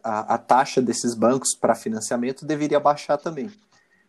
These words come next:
Ela só não consegue baixar ao nível da taxa Selic, porque existem dois fatores principais, né? Primeiro que é o risco de crédito, né?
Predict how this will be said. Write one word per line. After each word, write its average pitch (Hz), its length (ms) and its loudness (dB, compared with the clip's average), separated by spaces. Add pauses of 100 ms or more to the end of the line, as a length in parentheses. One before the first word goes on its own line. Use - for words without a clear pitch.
(100)
Ela 151 200 -2
só 160 200 -4
não 185 100 -10
consegue 156 460 -6
baixar 123 600 -4
ao 123 140 -6
nível 139 480 -8
da 117 140 -8
taxa 107 340 -14
Selic, 131 600 -8 (340)
porque - 160 0
existem 139 960 0 (180)
dois 151 340 2
fatores 151 460 -2
principais, 113 680 -2
né? 110 100 -8
Primeiro 143 420 -4
que - 140 -4
é - 20 4
o 131 60 2
risco 123 340 -4
de 120 120 -10
crédito, 131 600 -2
né? 139 160 -6